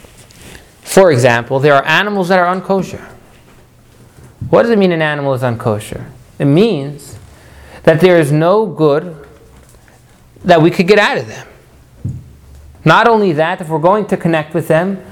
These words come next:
unfortunately, we're going to be allowing negative energy within us. One of the reasons we don't, we only eat kosher animals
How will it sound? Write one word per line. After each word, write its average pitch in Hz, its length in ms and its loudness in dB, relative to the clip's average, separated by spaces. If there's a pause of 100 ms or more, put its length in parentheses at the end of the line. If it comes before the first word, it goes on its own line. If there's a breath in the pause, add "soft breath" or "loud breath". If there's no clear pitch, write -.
(140 loud breath)
unfortunately, 170 760 2
we're 151 80 0
going 160 340 0
to 196 120 0
be 196 180 0
allowing 151 560 -2
negative 180 500 2
energy 202 320 0
within 240 280 -2
us. - 320 -16 (1080 loud breath)
One 170 160 4
of 190 100 4
the 143 100 0
reasons 143 460 -2
we 127 100 2
don't, 147 200 2
we 135 120 0
only 156 280 -2
eat 139 320 -4 (640 loud breath)
kosher 160 340 2
animals 139 720 -4